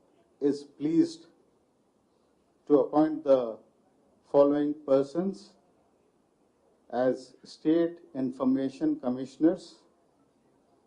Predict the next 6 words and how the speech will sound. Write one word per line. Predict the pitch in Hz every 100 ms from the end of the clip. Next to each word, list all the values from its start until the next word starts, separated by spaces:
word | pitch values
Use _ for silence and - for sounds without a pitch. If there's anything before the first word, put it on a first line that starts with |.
| _ _ _ _ _
in | 160 156
Telangana | 151 156 156 156 156 160 160
Information | 139 135 151 143 139 139 160 156
Commission | 127 131 135 - 180 196 190 _ _ _ _ _ _ _ _
from | 143 139 135
the | 131 127